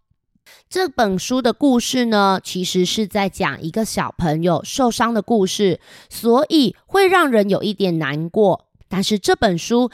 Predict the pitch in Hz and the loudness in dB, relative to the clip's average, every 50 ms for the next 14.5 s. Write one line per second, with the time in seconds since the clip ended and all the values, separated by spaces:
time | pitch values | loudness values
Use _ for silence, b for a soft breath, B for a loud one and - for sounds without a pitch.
0 | B B - - - 165 135 131 151 165 180 180 180 170 - - 202 196 185 180 | B B -14 -8 -8 -8 -8 -8 -8 -4 -2 -2 -2 -2 -2 -2 -2 -2 -2 -4
1 | 170 - - 139 117 - - 180 147 185 185 160 160 - - 220 190 180 - - | -6 -4 -4 -8 -6 -6 -6 -4 -2 0 0 0 0 0 0 2 2 2 0 0
2 | 202 180 147 - - 156 147 - 185 170 160 - 160 _ - - 180 165 131 - | 0 0 0 -2 -4 -8 -6 -4 -4 -4 -4 -6 -10 _ -6 -4 -4 -4 -4 -8
3 | - 180 156 147 _ - - 180 - - - - 160 208 285 285 254 196 - - | -6 -6 -6 -8 _ -6 -6 -6 -6 -6 -12 -8 -2 -2 0 -2 -2 -6 -4 0
4 | 294 262 254 254 254 247 294 277 254 240 233 233 233 226 214 196 170 B B B | 0 0 0 0 -6 -2 0 2 2 2 2 2 4 4 4 4 2 B B B
5 | B B B B B B - - 226 226 214 262 349 370 311 247 196 170 156 151 | B B B B B B -10 -4 -2 -2 0 2 2 2 2 2 0 -2 -4 -8
6 | - 175 - 220 196 175 160 - 196 175 - 190 175 180 - 196 180 - - - | -10 -4 -2 0 0 0 -2 -2 -6 -6 -4 -4 -4 -4 -4 -4 -6 -6 -6 -12
7 | 151 143 156 147 - _ _ - - 240 226 - 175 185 175 180 196 - - 165 | -10 -8 -8 -8 -8 _ _ -10 -8 -8 -8 -4 -2 0 0 0 -2 -2 -2 -4
8 | 131 - - 277 302 254 214 180 147 135 185 196 214 - - 156 107 - - 180 | -4 -2 -2 0 0 2 2 0 -2 0 0 0 0 0 -2 -4 -4 -4 -4 -4
9 | 156 143 175 190 180 139 - _ - 311 302 254 202 156 160 156 - - 170 175 | -4 -2 0 0 0 0 -2 _ -2 0 0 0 0 -2 -4 -4 -6 -4 -2 -2
10 | 185 190 - 247 208 160 160 - - 180 175 175 170 B B B B B B - | -2 -2 0 -2 -2 -2 -2 -2 -2 -2 -2 -2 -6 B B B B B B 2
11 | 415 381 - - 381 370 330 311 294 277 - - 190 220 233 277 262 226 180 143 | 2 2 2 2 0 2 2 2 2 0 -2 0 -2 0 0 0 0 -2 -2 -6
12 | _ _ - 247 226 202 180 - 214 185 170 147 135 - _ - 180 185 185 - | _ _ 0 0 0 0 0 -2 0 0 0 0 -2 -6 _ -4 -4 -4 -2 -2
13 | 165 160 156 175 - 175 156 143 185 262 302 277 233 - - 233 196 233 208 - | 0 0 0 2 2 0 0 0 0 0 2 0 0 -2 -4 -2 0 0 0 2
14 | 226 208 180 - - 190 170 170 180 | 0 0 -2 -2 -4 -4 -4 -4 -6